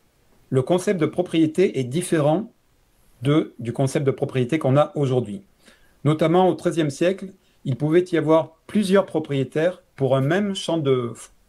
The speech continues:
euh, un, un même champ en fonction des différents usages que l'on pouvait faire de ce champ. Agriculture, élevage, entrepôt, et cetera. Donc en réalité, quand on parle de propriété, on parle de, de propriété d'usage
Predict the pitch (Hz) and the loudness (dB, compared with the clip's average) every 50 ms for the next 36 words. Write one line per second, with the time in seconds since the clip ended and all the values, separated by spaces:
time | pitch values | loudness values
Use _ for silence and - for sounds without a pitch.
0 | - 110 110 110 110 - 117 110 107 104 - 110 117 131 156 180 165 - - - | -10 -8 -6 -6 -6 -6 -8 -8 -8 -6 -4 -2 0 2 2 0 0 -2 0 2
1 | 151 165 214 220 - _ _ _ _ _ _ _ _ _ _ _ _ _ _ _ | 2 2 0 -2 -8 _ _ _ _ _ _ _ _ _ _ _ _ _ _ _
2 | _ _ _ _ _ 139 135 135 - - 196 196 190 - - 196 214 220 247 - | _ _ _ _ _ 0 0 2 2 2 2 2 0 0 -2 0 0 0 -2 -6
3 | - _ - 120 135 135 131 135 175 180 - 190 170 160 151 135 139 180 185 156 | -10 _ -8 -4 -2 -2 -2 -4 -4 -2 0 0 2 2 0 -4 -4 -6 -4 0
4 | 170 175 190 196 190 - - - 151 139 135 139 135 135 131 120 - 175 143 151 | 2 2 2 2 -2 -6 -8 -6 -4 -2 0 0 0 0 0 -2 -6 -6 -4 -4
5 | 139 - 180 180 156 147 - - 123 - 113 107 - _ _ _ _ _ _ _ | -4 -2 -2 -4 -2 -4 -6 -8 -8 -8 -10 -10 -12 _ _ _ _ _ _ _
6 | _ _ - - 120 113 120 123 - 120 107 107 - - 151 156 160 165 170 175 | _ _ -8 -8 -6 -4 -4 -4 -4 -6 -6 -6 -4 0 2 4 4 2 2 -2
7 | - - - 127 120 117 107 113 131 139 147 156 151 139 - _ - 123 120 120 | -6 -8 -6 -4 -4 -2 0 2 4 4 4 2 0 -6 -10 _ -6 -4 -4 -4
8 | - 120 95 - 139 151 156 156 - _ _ - 143 135 - 139 131 - 104 98 | -4 -6 -4 -2 -2 -2 -2 -4 -8 _ _ -8 -8 -6 -6 -8 -8 -8 -8 -10
9 | - - _ _ _ _ _ _ _ _ _ _ _ _ _ - 139 156 156 170 | -10 -12 _ _ _ _ _ _ _ _ _ _ _ _ _ -2 0 0 2 2
10 | 175 165 165 165 160 160 156 - 220 220 220 175 156 160 147 - 160 165 160 135 | 2 2 0 -2 -4 -4 -6 -6 -6 -6 -6 -4 -4 -4 -2 -2 -2 -2 -2 -2
11 | 120 - - 185 185 - - 185 170 156 139 - 156 180 226 - - _ _ _ | -4 -4 -4 -4 -4 -4 -4 -4 -4 -4 -4 -2 -4 -4 -4 -4 -10 _ _ _
12 | _ _ _ _ _ _ - 131 117 156 165 175 165 135 127 127 120 113 - - | _ _ _ _ _ _ -6 -2 0 0 0 0 0 0 0 0 0 -2 -6 -12
13 | _ _ _ _ _ _ _ - 120 120 117 - - 170 160 - - 160 160 156 | _ _ _ _ _ _ _ -10 -8 -8 -8 -4 -2 -4 -2 -2 0 0 0 0
14 | 156 185 185 170 127 117 120 160 185 165 135 151 139 123 113 101 95 - - | 0 0 -2 -2 -2 -4 -2 0 0 0 0 0 0 0 0 -4 -8 -14 -20